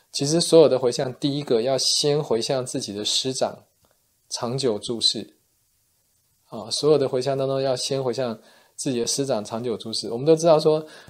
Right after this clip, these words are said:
自己所依止的师长，自己所依止的上师哈，那按照教理来讲，就是十方诸佛的总具体，而且他的加持也远大于十方诸佛。所以你对这个最强的居利耶门、最强的福田门，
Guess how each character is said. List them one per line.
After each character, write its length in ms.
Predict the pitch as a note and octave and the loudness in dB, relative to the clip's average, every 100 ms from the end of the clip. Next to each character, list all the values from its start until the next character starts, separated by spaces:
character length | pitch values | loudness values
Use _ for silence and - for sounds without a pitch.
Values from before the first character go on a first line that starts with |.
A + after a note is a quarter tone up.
| - | -16
自 160 | - F#3+ | -4 0
己 120 | D#3+ | 2
所 200 | D#3+ B2 | 4 4
依 120 | D3 | 4
止 140 | C#3+ B2 | 0 -2
的 60 | |
师 220 | B2 D#3 D#3 | -2 0 2
长， 220 | B2+ A2+ | 2 0
自 140 | C#3 | -6
己 80 | C3+ | -6
所 180 | C3 A2+ | -2 -2
依 100 | B2+ | -4
止 140 | A2+ | -6
的 80 | G#2+ | -6
上 280 | - B2+ A#2 | -4 -4 -2
师 260 | - A#2 | -4 -4
哈， 260 | A#2 A2 - _ _ - | -6 -8 -8 _ _ -10
那 180 | C#3+ C3+ | -2 0
按 160 | C#3+ | 2
照 160 | C#3 C#3 | 4 6
教 180 | C3+ C3 | 6 2
理 120 | G#2+ | 2
来 160 | A2 A#2+ | -4 -4
讲， 180 | G#2+ | -4
就 120 | A#2+ C3 | -2 -2
是 80 | |
十 200 | - A#2+ | -2 -2
方 240 | A#2+ C3 C3 | 0 0 0
诸 160 | C3+ | -2
佛 160 | C3 A2 | -2 -4
的 120 | A2+ | -6
总 200 | A2 G2+ | -6 -10
具 180 | G#2 A2 | -10 -12
体， 140 | G2+ | -8
而 60 | A#2 | -6
且 120 | C3+ | -4
他 120 | C3+ | -2
的 100 | D3+ | 0
加 260 | C#3+ D3+ D3+ | 0 0 0
持 160 | - B2 | 0 0
也 160 | B2+ | 0
远 220 | B2+ G#2 | 0 -4
大 220 | G2+ B2+ A2+ | -2 -2 -2
于 100 | A2 | -6
十 180 | - G#2+ | -6 -8
方 220 | A2+ A2+ | -8 -10
诸 200 | A2+ A2+ | -12 -12
佛。 280 | - - - - - - - | -12 -16 -16 -20 -20 -20 -4
所 120 | - | 0
以 60 | F3 | 2
你 60 | |
对 120 | C3 E3 | 2 2
这 120 | E3+ | 4
个 80 | D#3+ | 2
最 260 | D#3+ F#3+ | 4 4
强 380 | D#3+ - B2 A#2 | 4 0 -4 -4
的 100 | C3 | -4
居 160 | B2 C#3 | -4 -4
利 220 | C3 A#2+ | -4 -2
耶 140 | C3 | -4
门、 200 | A2+ G#2+ | -4 -10
最 240 | - - D#3 | -8 -4 -2
强 260 | - B2 | -2 -4
的 120 | B2 A#2 | -6 -8
福 140 | A2+ | -8
田 200 | A2 A2 | -8 -10
门， 220 | G#2 A2 | -12 -14